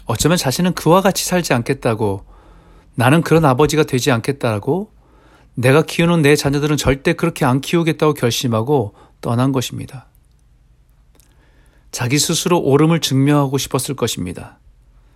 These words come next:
그러나 그의 인생에서 깨닫게 되는 것은 무엇입니까? "너는 나보다 옳다"라는 것입니다.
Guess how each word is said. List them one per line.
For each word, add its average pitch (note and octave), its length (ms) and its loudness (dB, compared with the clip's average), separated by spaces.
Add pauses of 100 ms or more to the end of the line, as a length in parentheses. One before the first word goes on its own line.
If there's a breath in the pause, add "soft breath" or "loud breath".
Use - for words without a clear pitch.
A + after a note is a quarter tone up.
(640)
그러나 B2 240 0
그의 B2 220 0
인생에서 A#2+ 380 0
깨닫게 B2 400 -2
되는 A2 220 -4
것은 A2+ 260 -6
무엇입니까? G#2 720 -8 (840)
"너는 A#2 480 0 (420)
나보다 G#2+ 540 -4
옳다"라는 A2+ 840 -4
것입니다. - 460 -18